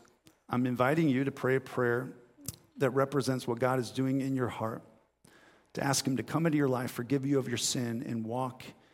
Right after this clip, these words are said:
in worship and love and obedience to him from this day forward. If God is calling you to do that, would you, would you silently pray to yourself as I pray out loud and lead you through this prayer?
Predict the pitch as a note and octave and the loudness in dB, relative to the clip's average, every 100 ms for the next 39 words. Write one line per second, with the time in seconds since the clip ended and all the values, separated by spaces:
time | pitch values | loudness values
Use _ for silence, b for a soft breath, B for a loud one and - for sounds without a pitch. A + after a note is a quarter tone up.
0 | b b b b _ _ _ _ _ _ | b b b b _ _ _ _ _ _
1 | - A#2+ G#2 C#3 C#3+ - F#2 - _ _ | -8 -6 0 2 2 -2 -6 -12 _ _
2 | _ _ _ _ A#2 A2+ B2+ C3+ A#2 A2+ | _ _ _ _ -4 0 2 2 0 -2
3 | G#2+ A#2 A#2 A2 - - A2+ G2+ G2 G2+ | -4 -2 -2 -2 -4 -8 -8 -8 -8 -8
4 | G#2 G#2 G#2 G#2 - - - C#3+ _ _ | -6 -6 -6 -8 -10 -14 -16 -18 _ _
5 | _ _ _ _ _ _ _ _ _ _ | _ _ _ _ _ _ _ _ _ _
6 | _ _ _ _ - C#3+ C#3+ - - D#3 | _ _ _ _ -2 2 2 0 2 4
7 | D#3 C#3+ B2+ A2+ G#2 A2 - - - - | 4 4 0 -4 -4 -4 -4 -4 -8 -16
8 | _ _ b b b b b _ _ _ | _ _ b b b b b _ _ _
9 | _ _ - - C3 - C#3 D3 D3+ C#3 | _ _ -8 -2 0 4 4 4 2 0
10 | C3 - B2+ B2 A#2 A#2 - - - A#2+ | -4 -4 0 0 0 -4 -12 -20 -10 -4
11 | A#2+ - A2+ G#2+ G2+ G#2 G#2 - G2+ G2 | -2 -2 -2 -4 -6 -4 -6 -6 -6 -6
12 | - G#2+ G2+ G2 G2+ G2 G2+ - G#2 G2 | -6 -8 -6 -6 -8 -8 -10 -10 -10 -12
13 | - G2+ G2+ | -12 -16 -16